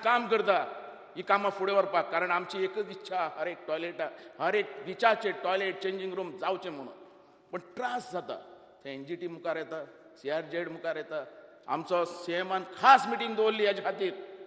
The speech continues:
की सीआरझेडाचे हात पांय वयतलो, खंय वयतलो काय म्हणून. बिचार गेले, इतलो त्रास जाता, toilet आनी हेंचो संडासाचो की विचार नाका, कितें करतली एक बायल आनी हें, हें लागता आमच्या मनांत. आनी तेजे खातीर रात दीस आमी काम करतात, हें मेळ्ळ्या शिवाय करूं शकना.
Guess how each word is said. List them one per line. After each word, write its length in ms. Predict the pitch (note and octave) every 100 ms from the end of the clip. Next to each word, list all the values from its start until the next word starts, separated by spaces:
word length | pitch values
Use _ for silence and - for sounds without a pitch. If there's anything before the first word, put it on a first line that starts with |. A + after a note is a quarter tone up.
| - - - -
की 80 |
सीआरझेडाचे 560 | F#3 G3+ G3+ G3 G3+ G3
हात 160 | G3 -
पांय 260 | - A#3+
वयतलो, 240 | A3+ A3+ A3+
खंय 140 | A#3+
वयतलो 260 | A#3+ A3+ G3+
काय 100 | G#3+
म्हणून. 220 | G3+ F3+ - - - - - - _ _ _ _ _ _ _ _ _
बिचार 380 | D3+ F#3+ B3 A#3+
गेले, 240 | A3+ A#3+
इतलो 260 | A#3 A#3 A#3+
त्रास 380 | A#3 A#3 A#3+ A#3
जाता, 260 | A3+ A3+
toilet 420 | A3+ G#3 A3 A3+
आनी 140 | G#3+ G#3+
हेंचो 260 | G#3 A3+
संडासाचो 560 | G#3 G3+ G#3 G#3 G#3 G#3
की 80 | G3+
विचार 260 | G#3 B3
नाका, 280 | B3 A#3 G#3
कितें 320 | F#3 - C4
करतली 360 | A#3+ A#3 A#3 A3
एक 140 | G3+
बायल 240 | F3+ A3 G#3+
आनी 120 | G#3
हें, 180 | G#3 E3 - - - -
हें 80 | G#3
लागता 460 | F#3+ G3 G#3 - A3
आमच्या 240 | G#3 G3
मनांत. 320 | D#3+ F3+ E3+ - - - - - _ _ _ _ _ _
आनी 120 | F#3+
तेजे 180 | C4 C4 B3+
खातीर 260 | B3+ B3+
रात 160 | B3+ B3
दीस 200 | B3 A#3+
आमी 160 | A#3
काम 280 | A#3 A#3 A#3
करतात, 320 | G#3 G#3+ G#3 E3+
हें 180 | D#3+ A3
मेळ्ळ्या 260 | G#3 G#3 G3+
शिवाय 180 | G3+
करूं 260 | G3 G3+ G3+
शकना. 360 | F#3 E3+ F3